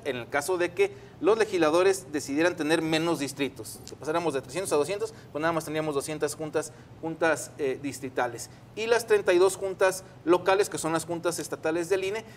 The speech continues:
que tienen un servicio profesional que garantiza eso.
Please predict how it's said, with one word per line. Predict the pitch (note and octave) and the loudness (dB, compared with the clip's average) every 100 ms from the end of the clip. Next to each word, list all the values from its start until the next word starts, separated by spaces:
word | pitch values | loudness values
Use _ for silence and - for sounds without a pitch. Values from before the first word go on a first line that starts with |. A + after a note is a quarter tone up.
| - - | -20 -10
que | C#3 | -2
tienen | F3 B3 | 2 2
un | B3 | 0
servicio | B3 G#3+ A3 - | 0 -2 -2 -2
profesional | - F3 E3 E3+ E3+ A3+ - - - - | 0 0 -2 0 2 2 0 -16 -20 -4
que | - | 0
garantiza | D3 D3 C#3+ F3 G#3 A3 G#3+ - | 2 2 0 -4 0 2 2 2
eso. | G3 F#3 D3+ | 2 2 -4